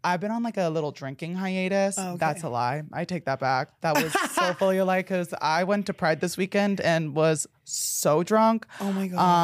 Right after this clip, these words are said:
Speaker 1: Um, I actually got so drunk, I bit my lip, didn't even realize it.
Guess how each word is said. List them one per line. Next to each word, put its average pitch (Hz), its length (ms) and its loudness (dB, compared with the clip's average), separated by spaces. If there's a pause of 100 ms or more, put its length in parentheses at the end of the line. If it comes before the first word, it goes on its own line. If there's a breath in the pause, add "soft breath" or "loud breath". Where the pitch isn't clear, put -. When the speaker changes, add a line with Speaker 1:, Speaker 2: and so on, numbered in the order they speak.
Speaker 1:
Um, 165 200 0
I 160 60 2
actually 185 240 -2
got 247 140 2
so 180 240 0
drunk, 175 260 -2
I 170 100 2
bit 160 260 -2
my 180 140 2
lip, 160 240 2
didn't 160 200 -2
even 165 180 -2
realize 147 420 0
it. 185 240 4